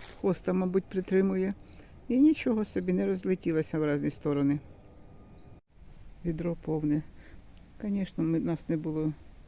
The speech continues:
десь днів чотири нас не було, то цього відра, тут треба діжку ставити, а не відро. Тут також покажу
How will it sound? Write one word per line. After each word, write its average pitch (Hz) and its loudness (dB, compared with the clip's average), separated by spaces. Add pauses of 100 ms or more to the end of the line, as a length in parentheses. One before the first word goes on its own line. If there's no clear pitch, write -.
(560)
десь 165 0
днів 175 4
чотири 156 0
нас 151 2
не 156 4
було, 160 0 (680)
то 156 0
цього 170 2
відра, 165 0 (180)
тут 165 -12
треба 160 0 (500)
діжку 165 0
ставити, 139 -2
а - 2
не 135 2
відро. 135 -4 (1900)
Тут 190 -8
також 147 -10
покажу 151 -6